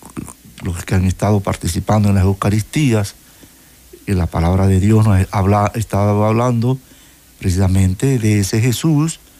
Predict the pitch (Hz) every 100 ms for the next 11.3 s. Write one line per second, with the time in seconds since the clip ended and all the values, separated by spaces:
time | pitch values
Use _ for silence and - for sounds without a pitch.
0 | - - _ - - 120 95 104 95 104
1 | 110 117 147 - _ - _ - - 92
2 | 95 101 107 110 - 113 123 - 110 110
3 | 107 117 120 - 90 92 98 104 107 107
4 | 107 107 107 107 104 107 110 110 113 131
5 | - - - - - - 92 90 95 95
6 | 92 - 92 87 - _ _ _ _ -
7 | - 147 156 104 95 - - - - -
8 | - - - - 101 104 104 - 139 180
9 | 131 101 98 - 113 101 - - - -
10 | - - 98 95 92 101 101 98 95 98
11 | 110 104 101